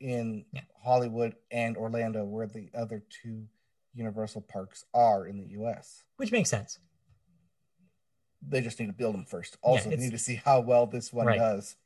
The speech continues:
Speaker 2: It's a combination of things, but yeah, it's a, Nintendo brands are international, have, they have international appeal. It's only a matter of time until we get 'em here,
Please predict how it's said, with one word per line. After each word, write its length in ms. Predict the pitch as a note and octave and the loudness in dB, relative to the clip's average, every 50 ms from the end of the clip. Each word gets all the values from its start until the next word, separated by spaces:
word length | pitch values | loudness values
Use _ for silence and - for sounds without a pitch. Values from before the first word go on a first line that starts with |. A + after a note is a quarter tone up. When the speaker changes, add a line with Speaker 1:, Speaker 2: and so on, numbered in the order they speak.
| _ _ _ _ | _ _ _ _
Speaker 2:
It's 120 | - A3 G#3+ | -2 0 0
a 20 | |
combination 380 | A#3+ B3+ A3+ G3+ F#3 - - C#3 | 2 0 2 2 2 2 2 2
of 60 | - | 2
things, 200 | C3+ A#2+ A#2 A2 | 2 2 2 0
but 140 | - E3+ D#3+ | 0 2 2
yeah, 180 | D3+ A#2+ A2 | 4 4 4
it's 120 | A2+ - - | 2 0 0
a, 80 | D3 C3 - - | -2 -4 -6 -6
Nintendo 480 | D#3 C#3+ C#3+ C#3 B2+ D#3+ D#3 D#3 D3+ C3 | -6 -4 -4 -2 0 0 2 2 2 2
brands 320 | C#3 C#3 C3+ C3+ C3+ A#2 | 2 2 2 2 2 2
are 120 | C3 B2+ B2+ | 2 2 2
international, 800 | B2 - C3+ D3+ D3+ C3 B2+ B2+ C#3+ D3 D3 C#3+ - E3 C#3+ C3 | 0 -2 -6 -2 0 0 2 4 4 4 4 2 2 2 2 2
have, 140 | C3 B2 A2+ | 2 2 4
they 120 | B2 A#2+ | 4 2
have 140 | A#2+ A2+ A#2+ | 4 2 2
international 540 | B2 B2 A#2+ A#2 A2+ A2 G#2 - - G#2+ G#2+ | 0 0 0 0 0 -2 -4 -4 -6 -8 -8
appeal. 440 | - - F3+ F#3 F#3+ G3+ G#3+ G#3 - _ - - - - _ _ - | -6 -4 -2 -2 -2 -2 -4 -6 -10 _ -20 -20 -20 -20 _ _ -2
It's 140 | C#3+ C3 E3 | 0 2 2
only 200 | F3+ F#3+ F#3+ F3 | 2 2 4 4
a 80 | E3 D#3+ | 4 4
matter 200 | D3 D3 C#3 C#3 | 4 4 4 4
of 80 | B2+ - | 4 2
time 220 | - B2+ B2 A#2+ | 2 0 0 -2
until 180 | A#2 - A#2+ A#2 | -2 -2 -2 -2
we 60 | A2+ | -2
get 160 | G#2 A2 G#2 | 0 -2 -2
'em 60 | G#2 G2+ | -2 -4
here, 320 | G#2+ A2 A2 G#2+ G#2+ G#2+ | -4 -2 -2 -2 -2 -2